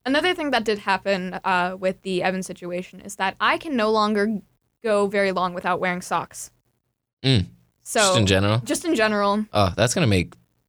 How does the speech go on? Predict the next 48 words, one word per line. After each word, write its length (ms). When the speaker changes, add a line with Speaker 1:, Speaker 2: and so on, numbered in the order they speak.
Speaker 2:
that's 160
gonna 140
make 120
swimming 300
in 60
a 40
pool 380
really 300
difficult. 240
Speaker 1:
Yeah, 200
I 60
don't 220
really 240
think 160
I'm 120
gonna 200
do 160
a 20
lot 160
of 80
swimming 460
except 320
for 360
the 180
vacation 640
later. 480
Speaker 2:
Oh 160
my 140
God. 340
Speaker 1:
And 100
it 80
should 120
Speaker 2:
You 60
Speaker 1:
be 140
Speaker 2:
sh-, 160
you're 100
Speaker 1:
pretty 160
Speaker 2:
just 120
gonna, 140
Speaker 1:
okay 100
Speaker 2:
are 20
you 60
Speaker 1:
by 60
Speaker 2:
just 100
gonna 160
Speaker 1:
then. 80
Speaker 2:
wear 260
socks 840